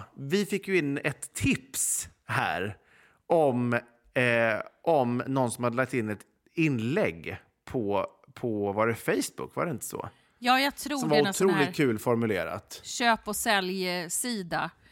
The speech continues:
Speaker 2: som,
Speaker 1: <laughs> Just
Speaker 2: som en,
Speaker 1: det.
Speaker 2: som en tittar-, nej, lyssnare. <laughs> Vi har ju faktiskt inget
Speaker 1: Just det.
Speaker 2: annat än ljud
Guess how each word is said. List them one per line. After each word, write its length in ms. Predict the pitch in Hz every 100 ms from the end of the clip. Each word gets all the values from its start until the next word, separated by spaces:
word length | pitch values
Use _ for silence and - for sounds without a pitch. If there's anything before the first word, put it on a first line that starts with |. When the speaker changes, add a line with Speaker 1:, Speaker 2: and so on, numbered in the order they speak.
| - -
Speaker 2:
som, 300 | - 220 208
Speaker 1:
<laughs> 40 | 190
Just 100 | 226
Speaker 2:
som 140 | 208 202
en, 100 | 202
Speaker 1:
det. 200 | 185 -
Speaker 2:
som 240 | 233 208
en 140 | 196
tittar-, 520 | 202 220 - - 208 -
nej, 280 | 214 214 139
lyssnare. 960 | 165 214 254 - - 214 202 202 233 233 - -
<laughs> 140 | - -
Vi 60 | 247 339 -
har 140 | -
ju 120 | 254
faktiskt 400 | - 196 - 180
inget 160 | 202 127
Speaker 1:
Just 120 | 107
det. 40 | 180
Speaker 2:
annat 220 | 170 170
än 120 | 170
ljud 540 | 170 190 170 175 180